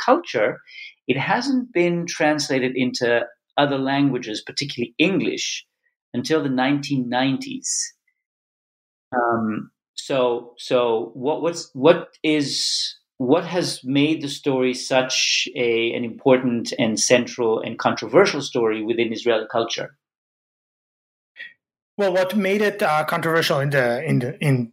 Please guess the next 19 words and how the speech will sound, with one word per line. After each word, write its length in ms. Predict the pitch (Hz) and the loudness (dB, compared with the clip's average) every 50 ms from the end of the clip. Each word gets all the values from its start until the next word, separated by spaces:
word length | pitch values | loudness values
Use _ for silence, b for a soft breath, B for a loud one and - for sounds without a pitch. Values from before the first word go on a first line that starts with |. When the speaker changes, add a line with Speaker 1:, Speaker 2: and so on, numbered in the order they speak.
| _ _ - | _ _ -2
Speaker 2:
the 80 | 156 151 | -2 -2
time 320 | - - 165 160 165 170 | 0 0 0 0 0 0
of 140 | 165 147 156 | 0 -2 -2
its 100 | 156 - | -2 -2
publication 760 | - - 143 139 147 170 - - 330 359 349 - - 247 220 | 0 0 0 0 -2 -4 -2 0 0 2 2 2 2 2 2
is 200 | 208 196 175 160 | 2 0 0 0
that 180 | 185 180 180 | 0 2 2
it, 160 | 180 175 175 | 0 0 0
it 240 | - 196 156 156 147 | 0 -2 -2 -2 -2
portrays 600 | - 175 160 156 - - 196 202 196 202 190 160 143 | -2 -2 -2 -2 -2 0 0 2 2 0 0 -2 -2
this, 480 | 170 170 165 147 - - - - - B B B B B B B _ - | -2 0 0 0 0 -2 -2 -4 -8 B B B B B B B _ -2
this 300 | 147 180 170 170 - - | 0 0 2 2 0 -2
act 420 | 277 190 170 175 185 180 - - | 0 0 2 2 0 0 -2 -4
as 140 | 190 156 160 | -2 -2 -2
a 40 | 160 | 0
very, 280 | 131 156 165 165 165 | 0 2 2 2 2
very 260 | 147 151 143 139 139 | 2 0 0 0 -2
cruel 380 | 135 - - 175 170 156 139 131 | -2 -4 -2 0 0 2 0 0
one. 160 | 117 107 104 | -2 -4 -8